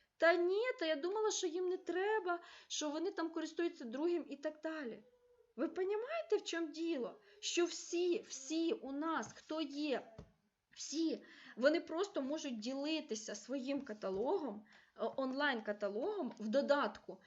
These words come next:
і уже з'являються у них клієнти. І коли клієнт каже: "Я хочу замовити", ми кажемо: "Окей, я тобі, е, від-, зроблю замовлення через промокод клієнта, щоби ти заробляла оці серця,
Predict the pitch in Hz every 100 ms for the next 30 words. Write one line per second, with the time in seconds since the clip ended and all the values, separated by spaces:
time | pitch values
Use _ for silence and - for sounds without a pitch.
0 | _ _ 294 311 294 214 220 294 320 233
1 | - 202 240 220 208 214 311 330 - 185
2 | - 208 226 262 - 240 220 233 208 196
3 | - - 247 294 359 427 311 311 311 285
4 | - 233 220 220 262 294 277 226 208 214
5 | 240 494 381 277 262 233 220 226 220 226
6 | 196 285 - _ _ _ - - - 220
7 | 262 285 226 214 208 - 208 254 - 208
8 | 233 233 240 208 190 202 339 392 302 -
9 | 269 277 - 247 247 208 247 247 - 240
10 | 233 262 226 180 - - _ - 349 320
11 | 349 359 - 370 392 403 330 214 - _
12 | 226 320 359 262 285 339 294 247 240 302
13 | 302 262 - 320 320